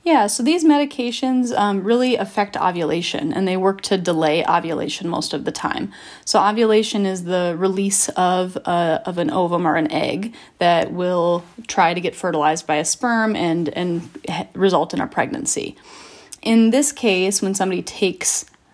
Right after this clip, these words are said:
uh, an emergency contraceptive pill, specifically, like, the Plan B or the levonorgestrel, um, uh, oral or progesterone-only pills,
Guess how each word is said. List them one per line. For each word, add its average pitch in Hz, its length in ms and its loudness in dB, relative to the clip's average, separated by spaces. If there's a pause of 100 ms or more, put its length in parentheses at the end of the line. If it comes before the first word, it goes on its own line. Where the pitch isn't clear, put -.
(120)
uh, 180 180 4
an 170 80 -2
emergency 196 460 0
contraceptive - 720 -4
pill, 190 480 2
specifically, 180 640 -4
like, 156 180 0
the 175 80 -4
Plan 170 340 -2
B 165 200 0
or 175 80 0
the 170 120 0
levonorgestrel, 165 1000 0 (340)
um, 175 420 -2 (380)
uh, - 440 2 (320)
oral 180 580 2
or 175 240 0
progesterone-only 190 800 0
pills, 175 520 0